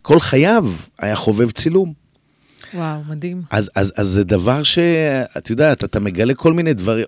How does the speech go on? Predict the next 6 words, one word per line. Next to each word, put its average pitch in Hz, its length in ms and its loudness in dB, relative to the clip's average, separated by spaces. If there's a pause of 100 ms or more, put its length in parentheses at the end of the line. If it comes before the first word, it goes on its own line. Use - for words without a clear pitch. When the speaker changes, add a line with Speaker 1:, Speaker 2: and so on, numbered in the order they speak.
Speaker 1:
או 95 260 2
אפילו 127 500 0
אהבה 90 340 0
לבעלי 92 360 0
חיים. 85 380 -8 (760)
אה, 80 680 -4